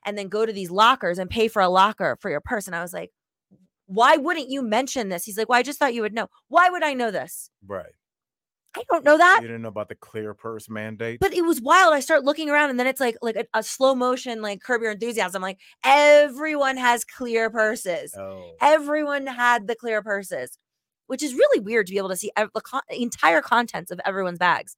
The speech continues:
Speaker 1: And don't ask me why your security is this fucking bad, that, like, the security measure is, "I'm going to squint my eyes and see exactly what's in your bag, so I don't need to worry."
Speaker 2: Yeah, and can't you have, like, a foreign object in the shape of something that looks benign?
Speaker 1: I, I don't,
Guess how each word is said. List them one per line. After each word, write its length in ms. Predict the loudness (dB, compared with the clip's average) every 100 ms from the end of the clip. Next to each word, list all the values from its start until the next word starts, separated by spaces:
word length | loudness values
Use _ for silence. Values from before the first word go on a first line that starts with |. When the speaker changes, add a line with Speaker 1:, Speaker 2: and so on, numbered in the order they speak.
| _ _ _ _ _ _ _ _ -2
Speaker 1:
And 120 | 0
don't 160 | 2 2
ask 180 | 0 0
me 60 |
why 120 | -2
your 120 | -2 -4
security 440 | -6 -2 -2 -2
is 120 | -6
this 260 | -6 -6 -6
fucking 280 | -10 -12 -4
bad, 420 | 0 2 0 -4
that, 120 | -4
like, 240 | -2 -4 -6 _ -2
the 100 | 0
security 460 | 0 0 2 2
measure 280 | 0 0 2
is, 200 | 0 -2 -6 0
"I'm 200 | 2 2
going 240 | 2 0 -2
to 280 | -8 -10 -12 -12
squint 360 | -6 -2 2
my 160 | 4 6 6
eyes 120 | 4
and 100 | -2
see 140 | -4 -4
exactly 380 | 0 2 4 2
what's 140 | 0
in 200 | -4 -4
your 120 | -2
bag, 360 | 2 2 2 -4
so 120 | 0
I 80 | 0
don't 160 | 0 -4
need 120 | -6
to 100 | -4
worry." 500 | -2 -2 -4 -8 -12
Speaker 2:
Yeah, 360 | -10 -8 -10 -12
and 140 | -18
can't 260 | -18 -18 -16
you 80 | -14
have, 180 | -14 -12
like, 140 | -14
a 60 | -14
foreign 360 | -16 -14 -10
object 420 | -10 -10 -12 -12 -16
in 100 | -18
the 80 | -16
shape 360 | -16 -12 -14 -14
of 80 | -18
something 260 | -18 -16
that 80 | -16
looks 160 | -18 -16
benign? 480 | -14 -12 -10 -8
Speaker 1:
I, 160 | -6 -6 -10 _ _ -4
I 140 | 0
don't, 220 | 0 -2